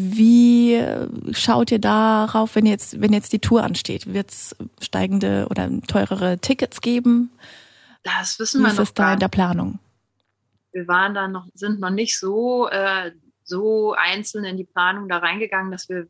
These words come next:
Speaker 2: wissen, was das kostet. Wir sind da gerade jetzt am Vorbereiten und müssen gucken, wie wir das hinbekommen.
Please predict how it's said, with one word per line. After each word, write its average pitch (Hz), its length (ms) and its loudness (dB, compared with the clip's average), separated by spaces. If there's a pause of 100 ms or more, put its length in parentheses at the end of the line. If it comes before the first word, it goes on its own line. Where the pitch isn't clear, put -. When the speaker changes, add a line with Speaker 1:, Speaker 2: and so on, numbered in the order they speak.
Speaker 2:
wissen, 190 380 -8
was 175 200 -4
das 170 180 -12
kostet. 269 680 -6
Wir 180 140 -12
sind 185 180 -8
da 185 80 -2
gerade 180 260 -2
jetzt 175 180 -8
am 165 120 -14
Vorbereiten 190 680 -4
und 185 100 -6
müssen 180 280 -10
gucken, 240 420 -8 (500)
wie 196 160 -4
wir 180 120 -2
das 175 180 -4
hinbekommen. 247 540 -2